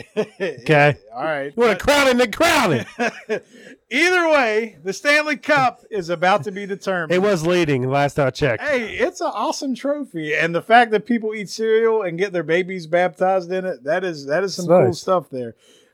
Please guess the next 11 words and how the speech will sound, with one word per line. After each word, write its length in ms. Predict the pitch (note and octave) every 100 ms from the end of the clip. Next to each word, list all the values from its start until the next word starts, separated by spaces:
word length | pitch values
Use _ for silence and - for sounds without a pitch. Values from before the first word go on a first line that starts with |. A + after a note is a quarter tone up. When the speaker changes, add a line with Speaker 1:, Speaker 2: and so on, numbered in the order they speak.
| _
Speaker 2:
But, 340 | E3 E3+ E3
you 120 | F#3+
know, 220 | A3 A3 G3+
w-, 240 | F#3+ G3
we 160 | F#3+ G3
haven't 300 | A#3 C#4+ B3+
had 240 | G#3+ A3
Bonehammer 560 | F3+ A3 A3 G3 G3+ G3
on 80 | F#3+
the 80 | F#3
show 500 | - F#3+ F#3+ F#3+